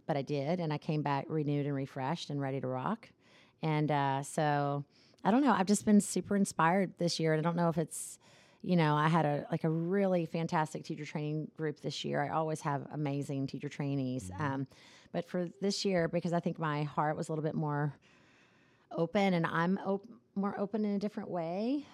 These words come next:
Speaker 1: um, I've just, I'm much more receptive and therefore I'm, I'm a little softer.
Speaker 2: Mm-hmm.
Speaker 1: Yeah.
Speaker 2: What did you think, um, what's the, so before this summer, what was the longest you went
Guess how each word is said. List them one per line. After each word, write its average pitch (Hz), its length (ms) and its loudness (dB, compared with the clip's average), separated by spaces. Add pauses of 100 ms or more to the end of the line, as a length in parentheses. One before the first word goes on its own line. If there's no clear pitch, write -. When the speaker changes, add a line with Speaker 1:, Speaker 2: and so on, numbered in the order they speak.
(120)
Speaker 1:
um, 160 580 4 (840)
I've 165 180 -8
just, - 220 -10 (120)
I'm 190 120 0
much 196 200 -2
more 185 120 -2
receptive 180 720 -2
and 160 180 -2
therefore 156 360 -2
I'm, 147 240 -4 (280)
I'm 147 300 -4
a 143 60 -8
little 135 160 -6
softer. - 440 -10 (320)
Speaker 2:
Mm-hmm. 90 260 -8 (520)
Speaker 1:
Yeah. - 140 -6
Speaker 2:
What 101 140 0
did 107 140 0
you 117 140 -2
think, 101 540 -8
um, 80 520 -8 (540)
what's 110 220 -4
the, 143 220 -2
so - 200 -4
before 113 400 -4
this 117 160 -6
summer, 80 340 -6
what 82 140 -6
was 110 140 -4
the 123 100 -2
longest 90 540 -4
you 87 100 -4
went 78 440 -10